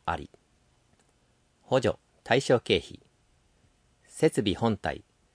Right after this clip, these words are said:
付帯設備の購入費用、設置費用を含む。募集期限、平成二十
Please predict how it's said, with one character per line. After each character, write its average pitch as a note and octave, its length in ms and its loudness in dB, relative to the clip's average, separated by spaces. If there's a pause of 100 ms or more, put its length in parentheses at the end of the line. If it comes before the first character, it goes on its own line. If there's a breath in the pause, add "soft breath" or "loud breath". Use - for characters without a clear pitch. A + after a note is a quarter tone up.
(280)
付 - 160 0
帯 C#3 120 6
設 C3 240 -2
備 F2 100 -4
の C#2+ 200 -8
購 G#2 200 0
入 G#2+ 140 2
費 F#2 220 -6
用、 C#2 200 -8 (880)
設 - 340 -4
置 C#3 120 -4
費 C3 180 -2
用 F#2+ 160 4
を D2 220 -4 (120)
含 - 280 -10
む。 - 100 -16 (1500)
募 A2 120 4
集 C#3 240 4
期 B2+ 120 -2
限、 E2+ 220 0 (1160)
平 C#3+ 200 2
成 C#3 220 4
二 C#3 140 0
十 F#2+ 280 2